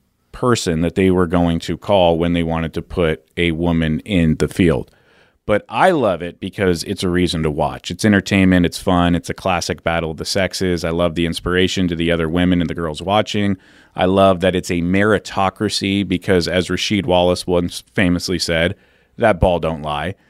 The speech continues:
And golf don't lie. You can play or you can't, and she clearly can play.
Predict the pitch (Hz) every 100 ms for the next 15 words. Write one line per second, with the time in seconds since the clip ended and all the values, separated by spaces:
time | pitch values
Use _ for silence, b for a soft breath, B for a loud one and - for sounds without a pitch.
0 | b - 127 143 156 127 95 85 76 76
1 | 95 92 - 104 - 107 117 110 95 90
2 | 120 117 95 90 92 - 104 98 - 113
3 | 110 90 82 87 - - 123 85